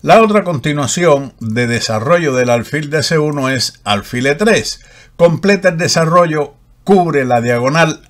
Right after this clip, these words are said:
antes mencionada de G uno a A siete, espera igualmente que su adversario enroque corto. Otro desarrollo es alfil G cinco, que no preocupará mucho a las negras, quienes pueden responder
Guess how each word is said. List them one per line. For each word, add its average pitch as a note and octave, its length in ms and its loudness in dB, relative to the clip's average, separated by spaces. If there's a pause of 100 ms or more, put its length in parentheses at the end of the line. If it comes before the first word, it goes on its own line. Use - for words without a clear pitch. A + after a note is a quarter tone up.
(120)
antes C3+ 440 0
mencionada C3 920 -2
de G#2+ 280 -2
G D#3 220 0
uno C#3+ 480 -2
a A#2+ 220 2
A F#3+ 60 -2
siete, B2 520 -4 (260)
espera D#3 520 2
igualmente D3+ 720 2
que C3+ 160 -6
su - 140 -6
adversario C3 800 -4 (180)
enroque G#2+ 560 -4
corto. - 420 -2 (600)
Otro G3+ 360 2
desarrollo E3+ 680 2
es - 440 -4
alfil C#3 480 -2
G D3 120 -2
cinco, - 520 -2 (240)
que C#3+ 200 2
no C3+ 240 -2
preocupará D3 600 4
mucho D3 360 -2
a D#3+ 40 0
las D3+ 160 2
negras, E3 400 0
quienes E3 380 -2
pueden F#3 380 0
responder D#3+ 720 0